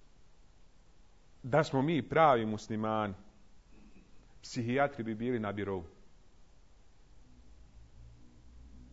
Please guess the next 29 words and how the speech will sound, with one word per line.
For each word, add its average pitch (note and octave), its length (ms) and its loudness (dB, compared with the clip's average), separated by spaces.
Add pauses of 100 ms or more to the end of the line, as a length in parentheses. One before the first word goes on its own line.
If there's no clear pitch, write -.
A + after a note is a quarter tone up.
(760)
Da A#2+ 120 0
smo A#2+ 160 -4
pravi A2 320 6
muslimani. F#2+ 560 -8 (2750)
Našli C#3+ 360 2
bi B2+ 140 0
mi C#3 180 2
lijeka B2 420 0
i G2+ 80 -2
u G#2 40 -2
Kur'anu B2 540 0
i B2+ 60 0
u A#2+ 100 -2
hadisu B2 640 -2
i A2+ 80 -2
da A#2+ 200 2 (120)
postupamo C3+ 600 4
onako C#3 320 0
kako C3+ 260 -2
nam B2+ 160 0
Allah C#3+ 300 2
Đelešanu C3 640 -2
govori, C3 300 2
kako A#2+ 220 -2
poslanik D3 560 -4
alejhi C#3+ 200 0
salatu C#3+ 320 -2
vesselam C#3 420 -4
govori, C#3 400 2